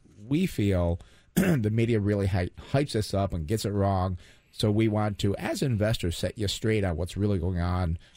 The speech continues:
with consumer credit. We have other things that we may talk about as well, which is the, uh, E T Fs,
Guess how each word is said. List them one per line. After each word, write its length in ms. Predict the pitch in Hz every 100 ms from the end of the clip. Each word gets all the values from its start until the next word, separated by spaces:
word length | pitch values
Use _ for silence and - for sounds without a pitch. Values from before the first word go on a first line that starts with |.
| -
with 420 | 101 104 87 104
consumer 380 | - 90 98 90
credit. 560 | - 95 95 98 - - -
We 80 | 110
have 100 | 113
other 180 | 120 120
things 260 | 117 113
that 100 | 104
we 60 | 104
may 160 | 107
talk 180 | 104 104
about 200 | 101 98
as 120 | 98 95
well, 300 | 98 101 98
which 180 | 101
is 140 | 98 95
the, 240 | 95 92
uh, 160 | 90 87
E 120 | - 127
T 240 | 123 113
Fs, 340 | 107 104 98